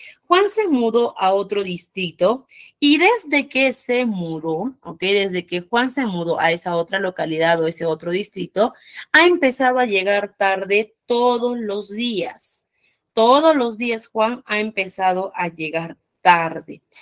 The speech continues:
lo cual ha sido notado o ya, o, o lo han notado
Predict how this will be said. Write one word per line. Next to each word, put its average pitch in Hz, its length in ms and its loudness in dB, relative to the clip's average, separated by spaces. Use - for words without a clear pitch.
lo 302 340 4
cual 320 480 2
ha 247 200 2
sido 233 500 -2
notado 175 840 0
o 175 180 -2
ya, 180 260 2
o, 175 100 -2
o 160 340 -4
lo 170 400 2
han 277 200 4
notado 208 540 0